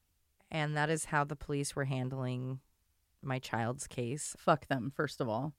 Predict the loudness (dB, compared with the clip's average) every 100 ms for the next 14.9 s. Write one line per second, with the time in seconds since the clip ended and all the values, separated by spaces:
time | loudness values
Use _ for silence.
0 | _ _ _ _ -10 0 8 10 10 6
1 | 4 4 6 6 4 2 _ _ _ _
2 | -20 2 4 4 2 2 0 0 0 2
3 | 2 0 -2 0 2 2 6 8 10 8
4 | 8 6 6 6 6 6 6 4 2 0
5 | 2 2 2 0 -6 _ _ _ _ 8
6 | 10 12 12 12 12 8 8 8 8 12
7 | 10 10 4 4 4 2 4 4 8 10
8 | 10 10 10 10 12 12 12 12 12 12
9 | 12 12 12 12 8 6 6 4 4 6
10 | 8 8 6 4 -2 0 0 6 10 12
11 | 12 10 8 -2 -14 -12 -8 6 10 12
12 | 12 10 8 6 12 12 10 4 0 0
13 | -2 2 4 2 8 8 8 4 4 2
14 | 6 6 8 8 10 10 8 2